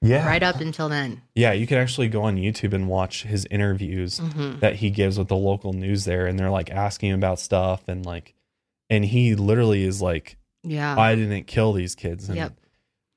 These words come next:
Speaker 1: 'cause the, the interviewer is actually comparing him to, like, Jeffrey Dahmer and things
Speaker 2: Yeah,
Speaker 1: like
Speaker 2: and he's
Speaker 1: that.
Speaker 2: like,
Speaker 1: And he's
Speaker 2: Don't
Speaker 1: like, "Don't
Speaker 2: put
Speaker 1: do
Speaker 2: me
Speaker 1: that."
Speaker 2: in that.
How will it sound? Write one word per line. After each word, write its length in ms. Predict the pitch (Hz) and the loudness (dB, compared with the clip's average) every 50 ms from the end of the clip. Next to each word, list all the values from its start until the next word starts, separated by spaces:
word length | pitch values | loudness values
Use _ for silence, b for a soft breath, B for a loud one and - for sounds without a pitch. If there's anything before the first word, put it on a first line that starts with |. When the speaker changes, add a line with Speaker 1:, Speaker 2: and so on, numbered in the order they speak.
| _ _ | _ _
Speaker 1:
'cause 220 | - 113 104 104 107 | 2 2 4 4 4
the, 280 | 107 104 95 95 - - | 4 4 4 2 0 0
the 160 | 107 107 - | 0 0 2
interviewer 400 | - 113 123 123 110 107 104 101 | 2 2 2 4 2 2 2 2
is 80 | 98 98 | 2 2
actually 380 | 101 101 98 - 98 92 95 - _ - | 2 0 0 0 -2 -2 -2 -4 _ -12
comparing 380 | - 107 101 107 113 104 101 | -12 -10 -6 -2 0 0 2
him 60 | 98 95 | 2 0
to, 40 | 92 | 0
like, 120 | 90 87 | 0 -2
Jeffrey 300 | 87 - 101 - - 87 | 0 0 0 0 -2 -6
Dahmer 500 | 87 90 85 95 104 104 101 98 95 98 | -4 -2 0 2 2 2 0 0 -2 -2
and 100 | 92 92 | -4 -4
things 200 | 95 98 92 90 | -2 -2 0 0
Speaker 2:
Yeah, 60 | - 170 | 2 0
Speaker 1:
like 60 | - | 0
Speaker 2:
and 60 | - | 2
he's 80 | - 104 | 4 4
Speaker 1:
that. 60 | 107 | 4
Speaker 2:
like, 80 | 101 170 | 4 2
Speaker 1:
And 80 | 170 | 2
he's 80 | 196 196 | 2 2
Speaker 2:
Don't 140 | 175 170 190 | 4 4 2
Speaker 1:
like, 140 | - - - | 2 0 4
"Don't 200 | 127 120 117 110 | 4 4 4 4
Speaker 2:
put 140 | - 185 - | 2 0 2
Speaker 1:
do 80 | 117 | 2
Speaker 2:
me 60 | 127 123 | 2 2
Speaker 1:
that." 100 | - 156 | 2 0
Speaker 2:
in 120 | 151 147 | -2 -4
that. 280 | 147 143 139 139 - | -6 -6 -8 -10 -12